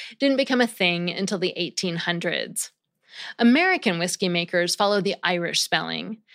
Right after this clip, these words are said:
So if a whiskey is made in the United States, it should be spelled with an E Y on the end. But other countries follow the Scottish spelling.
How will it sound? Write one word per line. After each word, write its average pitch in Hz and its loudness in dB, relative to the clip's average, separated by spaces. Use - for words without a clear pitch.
So 220 6
if 208 -2
a 202 2
whiskey 240 2
is 247 2
made 190 2
in 202 0
the 190 2
United 165 0
States, - 0
it 254 2
should 311 0
be 302 0
spelled 170 0
with 190 -2
an 196 -2
E 175 0
Y 165 0
on 180 -2
the 175 -4
end. - -8
But 233 6
other 294 2
countries 180 -2
follow 175 0
the 175 -2
Scottish 160 -2
spelling. 160 -8